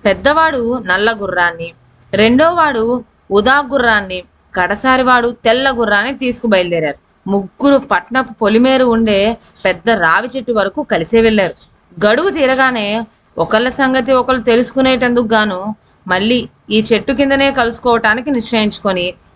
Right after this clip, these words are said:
అక్కడి నుంచి ముగ్గురు మూడు దారులు దౌడు తీసుకుంటూ బయలుదేరారు. తర్వాత ఆ ముగ్గురికి చిన్న కుక్కపిల్ల దొరికిందో లేదో నెక్స్ట్ వీడియోలో విందాం.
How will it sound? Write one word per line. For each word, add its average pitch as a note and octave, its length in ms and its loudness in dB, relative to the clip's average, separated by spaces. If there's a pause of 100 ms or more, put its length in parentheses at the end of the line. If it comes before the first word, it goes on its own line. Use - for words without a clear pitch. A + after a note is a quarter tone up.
(100)
అక్కడి G3+ 280 -2
నుంచి A3 240 0
ముగ్గురు G3+ 640 2 (100)
మూడు G3+ 240 2
దారులు G#3 540 0 (340)
దౌడు A3+ 240 2
తీసుకుంటూ A3+ 640 0
బయలుదేరారు. F3+ 560 2 (480)
తర్వాత G3+ 680 -2 (380)
ఆ A3 140 2
ముగ్గురికి A3+ 840 -4 (340)
చిన్న E4+ 280 2
కుక్కపిల్ల C4+ 440 -2
దొరికిందో A3 540 0
లేదో D#3+ 420 0 (300)
నెక్స్ట్ G#3+ 260 -4
వీడియోలో G#3+ 320 0
విందాం. D3 200 -8